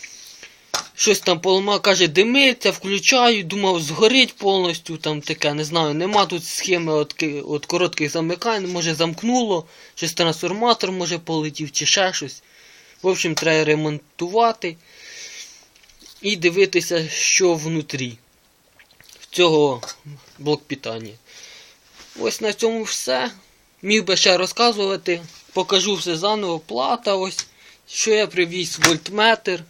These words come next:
сімдесятого года, тисяча дев'ятсот сімдесятого, блок живлення, ось такий ржавий.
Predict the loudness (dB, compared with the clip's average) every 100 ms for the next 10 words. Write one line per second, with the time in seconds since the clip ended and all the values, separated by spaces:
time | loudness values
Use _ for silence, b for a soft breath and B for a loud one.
0 | _ b b b b -4 0 2 2 2
1 | 2 0 2 0 2 -2 -6 _ -2 -2
2 | -2 -4 -4 -2 0 0 -4 -4 -2 -2
3 | -2 -12 -14 B B B B B -4 4
4 | 6 6 2 6 6 4 -4 -2 -4 -6
5 | -16 -12 -6 -4 -4 -6 -4 -2 -2 -4
6 | -16 _ _ -8 -6 -4 -2 -2 -4